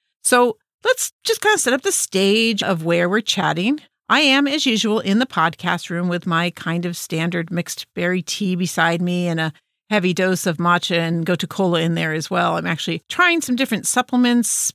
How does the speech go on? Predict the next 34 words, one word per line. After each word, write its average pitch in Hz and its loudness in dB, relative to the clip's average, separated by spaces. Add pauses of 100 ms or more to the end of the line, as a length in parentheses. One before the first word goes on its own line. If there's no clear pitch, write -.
because 214 4
my 214 6
brain 220 6
has 185 2
been 156 0
literally 233 0
under 185 2
a 160 0
lot 160 -2
of - -8
pressure 156 -4
lately, 156 -4 (120)
really 190 0 (120)
crazy 165 0
pressure 156 -4
headaches. 151 -2 (340)
Doctor 214 2
isn't 175 -2
sure 170 0
why 160 2
I'm 202 0
getting 240 2
them, 277 4
but 240 0
we're 170 -2
starting 165 0
some 156 -4
allergy 285 0
support 269 -6
stuff 233 -2
and 160 -2
lymphatic 180 -2
massage, 208 0
and 151 -2